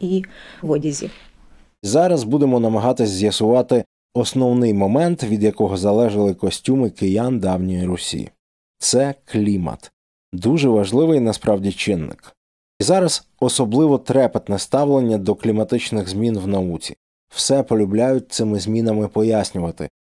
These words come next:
Speaker 2: І науково-технічну революцію сімнадцятого століття, і зникнення трипільської культури. Що взагалі нам відомо про клімат і середньорічні температури, чим вони відрізнялись від сучасних, запитаємо у сьогоднішньої експертки Лесі Ткачук.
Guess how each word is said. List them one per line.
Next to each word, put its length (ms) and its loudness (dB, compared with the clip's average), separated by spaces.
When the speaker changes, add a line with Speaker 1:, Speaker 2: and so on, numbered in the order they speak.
Speaker 2:
І 80 -2
науково-технічну 1000 0
революцію 580 0
сімнадцятого 640 -4
століття, 580 -4
і 80 0
зникнення 560 0
трипільської 640 -4
культури. 480 -2
Що 320 2
взагалі 420 0
нам 280 0
відомо 460 0
про 160 -2
клімат 520 0
і 80 -2
середньорічні 1120 0
температури, 760 0
чим 320 0
вони 360 2
відрізнялись 760 0
від 140 -2
сучасних, 640 -2
запитаємо 640 2
у 60 0
сьогоднішньої 840 0
експертки 720 -2
Лесі 420 -2
Ткачук. 600 -14